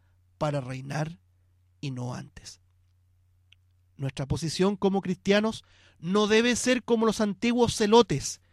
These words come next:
que por vía de la fuerza, del caos y de la violencia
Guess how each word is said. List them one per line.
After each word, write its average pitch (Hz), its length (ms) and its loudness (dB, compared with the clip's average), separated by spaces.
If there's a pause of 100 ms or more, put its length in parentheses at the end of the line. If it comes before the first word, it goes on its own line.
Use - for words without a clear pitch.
(360)
que 185 140 2
por 185 300 2
vía 240 320 2
de 214 80 2
la 160 120 -2
fuerza, 202 560 2
del 139 220 -8
caos 208 560 2 (280)
y 170 120 -2
de 147 100 -2
la 143 120 -6
violencia 240 720 -2